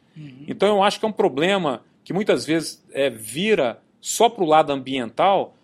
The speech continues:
Speaker 2: mas eu acho que é um lado que precisa discutir a legislação, precisa discutir realmente, né,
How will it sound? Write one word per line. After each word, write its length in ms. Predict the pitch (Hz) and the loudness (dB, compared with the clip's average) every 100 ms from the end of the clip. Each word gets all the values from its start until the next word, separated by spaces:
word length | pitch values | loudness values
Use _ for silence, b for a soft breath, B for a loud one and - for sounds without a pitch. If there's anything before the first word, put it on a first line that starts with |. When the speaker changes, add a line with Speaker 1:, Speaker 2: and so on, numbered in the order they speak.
| b - | b -10
Speaker 2:
mas 160 | 143 | -2
eu 140 | 180 160 | 2 2
acho 180 | 175 - | 2 -2
que 80 | |
é 40 | 190 | -6
um 140 | 160 | -4
lado 400 | 143 151 160 147 | -2 0 0 -4
que 120 | 143 | -10
precisa 560 | 151 151 123 - 185 165 | -10 -10 -8 -8 -8 -10
discutir 460 | - - 143 - 151 | -12 -14 -12 -6 -6
a 80 | |
legislação, 720 | 139 123 127 117 - 139 165 - b b b b | -6 -6 -6 -6 -6 -6 -6 -10 b b b b
precisa 380 | 160 151 180 180 | -6 -4 -4 -4
discutir 520 | 175 - 147 139 - | -4 -6 -8 -6 -4
realmente, 680 | 147 151 127 147 139 - 131 | -2 -2 -4 -6 -8 -10 -10
né, 220 | 123 156 | -8 -8